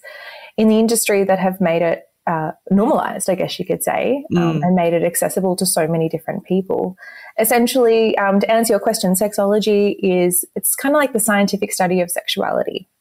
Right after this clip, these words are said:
Speaker 1: okay? Or like, like we say, psychology is the scientific study of human behavior. Sexology
Speaker 2: Mm-hmm.
Speaker 1: is kind of like that, in that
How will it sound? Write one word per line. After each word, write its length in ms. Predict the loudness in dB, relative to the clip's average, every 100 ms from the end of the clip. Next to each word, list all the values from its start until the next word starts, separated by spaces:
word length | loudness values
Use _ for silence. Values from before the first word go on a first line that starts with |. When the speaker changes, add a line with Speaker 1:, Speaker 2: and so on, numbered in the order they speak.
| -12
Speaker 1:
okay? 300 | -6 -2 0
Or 260 | 2 0 -2 -6 -16 -16 -18 -20 -8
like, 180 | -6 -2
like 140 | 0
we 100 | 0
say, 160 | 0 0
psychology 640 | -2 -2 2 2 2 2
is 120 | 2
the 60 | 0
scientific 440 | -2 -2 -2 -4
study 260 | -4 -2 -2
of 80 | 0
human 260 | 0 0
behavior. 600 | 0 0 0 2 0 -2 -6 -16 -12 -4
Sexology 440 | 0 2 2 2
Speaker 2:
Mm-hmm. 100 | 2
Speaker 1:
is 120 | 0 0
kind 140 | 0
of 60 | 0
like 200 | 0 -2
that, 260 | 0 0 2
in 120 |
that 80 | 0